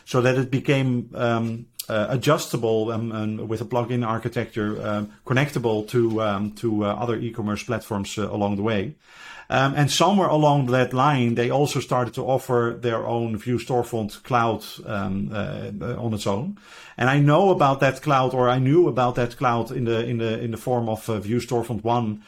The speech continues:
where, uh, Vue Storefront one also needed, besides Magento, it also needed Elasticsearch,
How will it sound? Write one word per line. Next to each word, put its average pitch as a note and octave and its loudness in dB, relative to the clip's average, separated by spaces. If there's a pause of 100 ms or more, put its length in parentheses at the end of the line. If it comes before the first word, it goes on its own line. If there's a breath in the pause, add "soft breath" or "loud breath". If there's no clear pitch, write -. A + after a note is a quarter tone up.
(280 loud breath)
where, A2 0
uh, A2 -2
Vue A2+ 0
Storefront C3 -2
one A#2 0
also B2 -2
needed, A2+ -2 (300)
besides A#2 -2
Magento, A2+ 0
it A2 -2
also A#2+ 0
needed G#2+ -2
Elasticsearch, A2+ -4